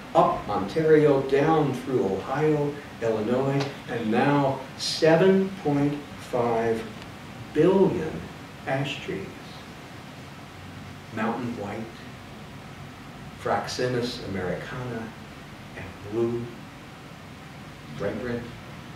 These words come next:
Carolina, green, of the family Oleaceae, of apposite branching,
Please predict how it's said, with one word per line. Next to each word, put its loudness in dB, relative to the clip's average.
Carolina, -4
green, 0
of 0
the -2
family 4
Oleaceae, 2
of 4
apposite 2
branching, 2